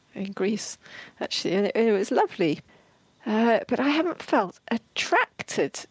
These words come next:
to doing this myself, which I find interesting in and of itself. Uh, in fact, why? Why?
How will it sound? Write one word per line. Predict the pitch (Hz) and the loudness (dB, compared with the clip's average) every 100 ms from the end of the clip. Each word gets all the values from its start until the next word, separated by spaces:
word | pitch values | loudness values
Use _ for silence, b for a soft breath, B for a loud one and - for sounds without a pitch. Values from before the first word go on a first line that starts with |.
| - | -10
to | - 196 | -8 -4
doing | - 208 202 202 | 4 6 6 4
this | 196 - | -2 -2
myself, | 185 175 - 160 139 196 - - | -2 -2 -2 -2 -4 -8 -14 -12
which | - - - - - - | -10 -6 -6 -6 -8 -8
I | 190 175 | -4 -4
find | - - 185 - | -2 -2 0 2
interesting | 247 214 208 - - 175 175 B B B - | 2 4 0 0 0 0 -2 B B B -4
in | 185 | -2
and | 180 | 0
of | 185 | 0
itself. | 170 - - 208 202 147 | -2 -4 0 0 0 -6
Uh, | - _ _ _ - | -8 _ _ _ -10
in | 175 - | -10 -10
fact, | - 165 - - - - | -6 -6 -6 -14 -14 -6
why? | 180 190 156 143 165 _ b b - | 0 2 2 -2 -10 _ b b -4
Why? | 214 202 175 160 | 0 2 0 -6